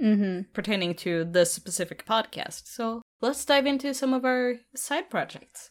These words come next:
Speaker 1: Yeah, so like we have mentioned a few times already, the end of <laughs> twenty twenty came and we were like, "Wow, we've been doing this for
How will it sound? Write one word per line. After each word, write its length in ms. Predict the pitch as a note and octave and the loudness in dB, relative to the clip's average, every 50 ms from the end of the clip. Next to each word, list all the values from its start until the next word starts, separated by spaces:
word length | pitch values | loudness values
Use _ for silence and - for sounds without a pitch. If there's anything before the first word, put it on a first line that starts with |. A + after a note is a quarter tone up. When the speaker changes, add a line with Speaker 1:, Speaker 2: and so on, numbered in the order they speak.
| _ - | _ -6
Speaker 1:
Yeah, 580 | A#3+ C4 F4 G#4 A4 F#4 - - - - - | -4 -4 -2 -2 0 0 -2 -2 -4 -6 -8
so 840 | - - - - - C4+ B3+ B3+ B3 A#3+ A3+ G#3+ G#3 G3+ - - - - _ _ | -10 -12 -12 -6 2 4 6 8 8 8 8 6 4 2 0 -4 -6 -14 _ _
like 280 | - F#3+ G3 G#3+ A3 - | 2 4 4 4 4 4
we 160 | A#3 A3 A3 | 4 4 4
have 180 | G#3 G3+ F#3+ F3 | 4 2 2 2
mentioned 640 | F#3 F3+ E3+ F3 - - F3 E3 E3 E3 E3 D#3+ - - | 0 0 0 -2 -2 -4 -4 -4 -4 -4 -4 -6 -4 -6
a 60 | F#3+ | -6
few 200 | - - F3+ F3 | -4 -2 -4 -2
times 320 | E3+ F#3 F3+ E3+ E3+ E3 | -2 -2 -2 -2 -2 -2
already, 480 | F3 E3+ E3+ E3+ E3+ E3+ F3 E3+ E3+ E3+ - _ _ | -2 0 0 0 0 0 0 -2 -2 -4 -8 _ _
the 120 | - - - | 2 4 6
end 180 | A3+ A3+ A#3+ A#3 | 8 8 8 10
of 320 | A3+ A3 G#3 G#3 G#3+ - - - - - | 8 8 6 2 0 2 4 4 4 4
<laughs> 220 | - - - - - | 0 -8 -12 -8 0
twenty 280 | - - A3+ G#3+ A3 | 6 8 8 8 8
twenty 320 | A3+ A#3 A#3+ G#3 G3 G3 F#3+ | 6 6 6 6 6 6 4
came 520 | - G#3+ F#3 F#3 F3 F3 E3+ F3 F#3 - - _ - | 4 4 4 6 4 2 0 -2 -4 -6 -8 _ -2
and 340 | F#3 F#3 F3+ F3+ F3+ F3 | -2 0 0 0 0 0
we 120 | F3 F3+ F#3 | 0 0 2
were 100 | F#3+ F#3+ | 4 4
like, 340 | F#3 F3+ F3+ F3 - - - | 6 4 4 4 2 -2 2
"Wow, 560 | A3+ C4 D4 D4+ B3+ F#3+ E3+ E3+ E3 - - - | 4 6 8 10 10 10 8 8 4 2 0 0
we've 300 | G3+ A#3 B3+ C4+ C#4 - | 0 2 2 2 2 4
been 160 | A3+ A#3+ A3+ | 6 6 6
doing 360 | F#3+ F#3 F3 F3 F3 E3+ E3 | 6 6 4 4 4 2 2
this 240 | E3 E3+ E3+ E3+ F3 | 2 2 2 2 0
for 300 | - - - F#3 F3 - | -4 -4 0 0 0 2